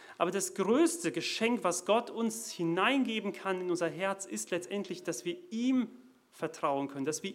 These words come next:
ihn als den Geber dieser Gaben sehen können. Und ich glaube, das ist das Geheimnis, auch am Erntedankfest, dass wir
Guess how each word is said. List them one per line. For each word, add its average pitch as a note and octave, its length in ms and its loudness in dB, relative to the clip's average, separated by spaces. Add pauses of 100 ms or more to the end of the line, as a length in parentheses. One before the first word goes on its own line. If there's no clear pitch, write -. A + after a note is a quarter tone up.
(140)
ihn B3 420 6 (220)
als D#3 180 0
den D#3 260 0
Geber E3+ 460 4
dieser C3+ 260 -2
Gaben C#3+ 360 4
sehen C3+ 300 -4
können. A2 360 -10 (840)
Und E3+ 180 0
ich F3 100 -10
glaube, G3 220 2
das G#3+ 160 -4
ist C4 160 -4
das G#3 160 0
Geheimnis, A#3+ 640 2 (200)
auch E3 140 4
am F3 140 2
Erntedankfest, F#3 840 2
dass D#3+ 200 -8
wir F3+ 260 2